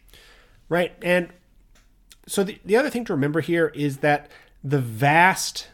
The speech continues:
majority of Japanese senior high schools in Japan have school uniforms. So most teenagers, junior high school too, I should mention. So most teenagers,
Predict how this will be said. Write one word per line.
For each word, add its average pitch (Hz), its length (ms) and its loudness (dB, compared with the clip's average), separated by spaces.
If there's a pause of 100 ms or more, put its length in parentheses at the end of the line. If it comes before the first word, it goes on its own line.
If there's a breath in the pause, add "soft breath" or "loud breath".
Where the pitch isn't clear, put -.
(140)
majority 147 760 0
of 101 80 -4
Japanese 135 580 -2
senior 127 400 -4
high 120 160 -2
schools 143 640 -4 (1120 soft breath)
in 147 240 0
Japan 143 640 -2 (720)
have 190 840 2
school 160 480 -2
uniforms. 92 720 -4 (640 soft breath)
So 196 320 0
most 220 640 2 (140)
teenagers, 117 600 -2
junior 165 240 -2
high 123 120 0
school 110 160 -8
too, 87 160 -10
I 85 40 -10
should 85 200 -12
mention. 87 360 -12 (340 soft breath)
So 180 180 2
most 233 280 6
teenagers, 107 680 -2